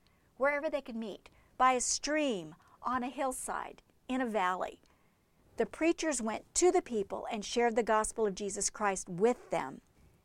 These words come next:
Many people were saved as they experienced God's presence with them. Small churches would begin in those communities. Traveling preachers would visit those small churches every few weeks or so until the churches were able to have their own pastors.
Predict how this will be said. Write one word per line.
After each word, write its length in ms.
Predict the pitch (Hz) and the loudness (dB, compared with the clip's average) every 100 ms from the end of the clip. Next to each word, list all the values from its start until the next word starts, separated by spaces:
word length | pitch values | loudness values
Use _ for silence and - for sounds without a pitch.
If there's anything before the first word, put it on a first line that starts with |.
| - | -6
Many 280 | 214 277 370 | 0 4 4
people 340 | 302 269 254 | 2 0 2
were 140 | 240 | 2
saved 640 | 233 - 233 294 330 - - - - - | 0 -2 0 2 0 -4 -10 -20 -8 -4
as 160 | 233 | -2
they 160 | 226 226 | 2 0
experienced 840 | 214 - - 302 285 208 - - | 0 -6 -2 2 4 2 -2 -6
God's 280 | 214 196 196 | 0 0 0
presence 640 | - - 233 247 202 - - | -8 -4 0 2 0 -8 -8
with 260 | 180 165 | -8 -8
them. 240 | - - - _ - - - | -10 -10 -12 _ -20 -20 -14
Small 400 | - 240 254 294 | -4 4 8 8
churches 460 | - 330 339 220 | 4 0 0 -2
would 140 | 214 196 | -2 -2
begin 340 | 214 202 214 | -2 -4 -4
in 100 | 208 | -2
those 200 | 202 202 | 0 0
communities. 720 | - 220 214 269 247 - - - _ _ _ _ - | -4 -6 -4 -4 -6 -10 -14 -18 _ _ _ _ -12
Traveling 720 | - - 247 359 403 320 180 | -2 8 10 10 8 2 0
preachers 720 | - - 165 - 180 214 - - _ _ | -6 -4 -4 -4 -6 -6 -6 -12 _ _
would 180 | - 233 | 4 4
visit 340 | 202 339 453 - | 6 2 2 2
those 200 | 214 - | 2 2
small 300 | 214 196 202 | -2 -4 -4
churches 440 | - 208 - 226 - | -4 -6 -4 -4 -2
every 240 | 254 294 | -2 -2
few 220 | - 320 | 2 4
weeks 320 | 294 415 - | 6 4 2
or 60 | - | -4
so 320 | - - - - | -2 0 0 0
until 240 | 240 302 | -2 0
the 120 | 269 | -2
churches 520 | 269 302 285 339 311 | 0 0 0 0 -2
were 160 | 294 285 - | 0 -2 0
able 340 | 233 240 262 | 4 4 4
to 100 | 254 | 2
have 320 | 240 240 226 214 | 0 0 0 2
their 240 | 226 - | 0 0
own 260 | 202 202 196 | -4 -4 -8
pastors. 760 | - 185 143 - - - - | -8 -4 -4 -6 -10 -14 -14